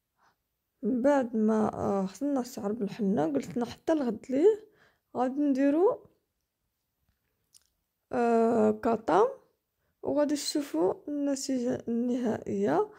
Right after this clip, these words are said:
ما غاديش يبقاو دوك الخطوط دابا كما ت-، آه، الخطوط البيضاء و-، ولا حتى اللي دار ريموش وداكشي ماشي مشكل،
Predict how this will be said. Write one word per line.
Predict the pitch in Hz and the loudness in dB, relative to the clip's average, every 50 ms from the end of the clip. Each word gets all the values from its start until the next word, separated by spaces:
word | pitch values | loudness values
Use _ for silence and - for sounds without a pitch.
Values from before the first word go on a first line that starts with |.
| - - _ _ _ _ _ _ _ _ _ _ _ _ _ - | -20 -20 _ _ _ _ _ _ _ _ _ _ _ _ _ -6
ما | 254 247 247 | -4 -2 -2
غاديش | 262 262 311 320 - 339 | 0 0 -2 -4 -2 -2
يبقاو | 302 269 - - - 277 285 269 | -2 -2 -2 -2 0 2 2 2
دوك | 247 269 269 - | 0 -4 -4 -4
الخطوط | 269 254 - - 254 254 - - - - 240 - | -6 -6 -6 -6 -8 -6 -4 -4 -4 -4 -2 -4
دابا | 220 254 254 | -4 -4 -4
كما | 254 - - 269 262 | -6 -6 -6 -6 -6
ت-، | 254 247 - - - | -6 -8 -10 -10 -8
آه، | 233 226 226 214 214 | -4 -2 -2 -2 -2
الخطوط | 254 226 - - 220 226 - 233 247 247 - | -2 -4 -6 -6 -6 -4 -2 -4 -4 -4 -4
البيضاء | 226 208 214 214 214 214 196 196 202 208 214 - - - - | -4 0 2 4 4 4 4 2 2 2 2 2 0 0 -2
و-، | 220 214 208 208 208 214 214 - - - - - _ - - | -2 0 0 0 -2 -2 -4 -8 -18 -20 -20 -20 _ -6 -4
ولا | 220 220 233 247 240 226 226 233 233 226 226 233 233 233 240 247 | -2 0 0 0 0 0 -2 -2 -2 -2 -2 -2 -2 -2 0 -2
حتى | 247 247 - - - 269 | -2 -4 -4 -2 0 0
اللي | 254 247 269 247 | 2 2 0 2
دار | 196 262 226 220 | 4 4 4 4
ريموش | - 226 247 240 240 254 262 262 - | 2 0 0 0 0 0 -2 -2 -4
وداكشي | 233 220 285 277 285 - - 349 | -4 -2 -2 -4 -4 -4 -4 -4
ماشي | 339 320 - - 320 | -4 -4 -4 -4 -2
مشكل، | 320 320 311 311 - - 220 190 175 | -2 -2 -2 -4 -4 -2 0 0 0